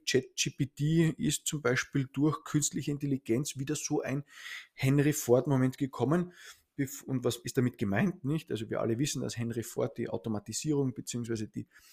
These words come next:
Flie-, das Fließband erfunden hat in der Automobilproduktion und es damit möglich geworden ist, statt ste-,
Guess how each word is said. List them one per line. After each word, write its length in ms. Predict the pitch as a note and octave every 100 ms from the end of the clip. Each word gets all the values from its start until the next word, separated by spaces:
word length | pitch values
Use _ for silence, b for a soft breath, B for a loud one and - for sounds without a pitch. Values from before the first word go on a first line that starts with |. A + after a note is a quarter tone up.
| b b
Flie-, 240 | C#3 C#3
das 160 | A2 -
Fließband 420 | E3 F3 D#3+ C#3+
erfunden 320 | - D#3 A#2+
hat 140 | A2+ _ _ _ _ _ _ _ -
in 100 | A2+
der 300 | F#2 - -
Automobilproduktion 960 | G2+ G#2+ G#2 E3 E3+ D3 C#3+ - C3 C3+ B B B B B
und 160 | B2
es 100 | A#2
damit 280 | G#2 A2+ A2
möglich 320 | G#2+ A#2 -
geworden 380 | A#2 G2+ G#2 G#2+
ist, 220 | G#2+ - -
statt 280 | - -
ste-, 240 | - C3+